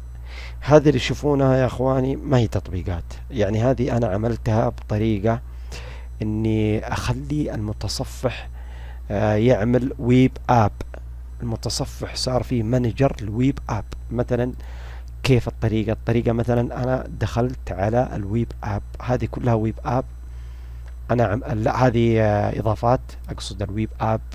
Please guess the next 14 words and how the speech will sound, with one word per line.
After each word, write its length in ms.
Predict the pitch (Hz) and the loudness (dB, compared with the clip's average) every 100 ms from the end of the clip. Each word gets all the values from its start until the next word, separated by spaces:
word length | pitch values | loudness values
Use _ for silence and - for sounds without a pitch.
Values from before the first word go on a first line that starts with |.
| - | -10
هنا. 280 | 104 95 87 | -8 -8 -8
هذه 200 | - 127 | -2 0
الإضافات، 500 | 135 113 113 123 135 - - - - | 0 0 0 2 2 0 -8 -14 -8
طبعًا 200 | 120 123 | 0 0
إحنا 160 | 101 117 | 2 0
ما 100 | 123 | 0
تطرقنا 440 | - 120 123 120 | 0 0 0 0
للإضافات 580 | 113 117 113 117 143 - | 0 0 0 2 2 2
إلا 140 | 147 | -2
تطرقنا 420 | 143 147 170 - 113 | -2 -2 -2 -2 0
لها. 300 | 113 117 151 - - - | 2 2 0 -6 -12 -4
هذه 220 | - 165 | 4 6
الإضافات 460 | 131 127 131 131 127 | 6 4 4 4 2
الموجودة 580 | 117 113 107 110 123 | 2 0 0 -2 -2